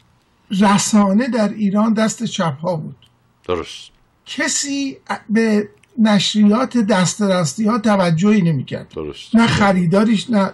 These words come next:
Speaker 1: داشت نه چیزی.
Speaker 2: اینم
Speaker 1: حتی
Speaker 2: درست.
Speaker 1: وقتی که مثلاً مجله تماشا رو خواستن در بیارن هم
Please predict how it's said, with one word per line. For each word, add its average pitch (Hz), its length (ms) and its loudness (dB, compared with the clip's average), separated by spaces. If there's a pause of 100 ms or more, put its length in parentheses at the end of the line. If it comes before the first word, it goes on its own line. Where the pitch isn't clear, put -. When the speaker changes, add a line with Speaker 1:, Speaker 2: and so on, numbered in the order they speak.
Speaker 1:
داشت 214 260 -2
نه 175 80 -2
چیزی. 180 220 -2
Speaker 2:
اینم - 100 2
Speaker 1:
حتی - 120 -4
Speaker 2:
درست. - 380 -2 (220)
Speaker 1:
وقتی 220 300 2
که 180 380 0 (380)
مثلاً 196 460 4
مجله 180 640 2
تماشا 180 600 4
رو 240 100 4
خواستن 175 460 -2
در 160 180 -2
بیارن 170 420 2
هم 226 240 4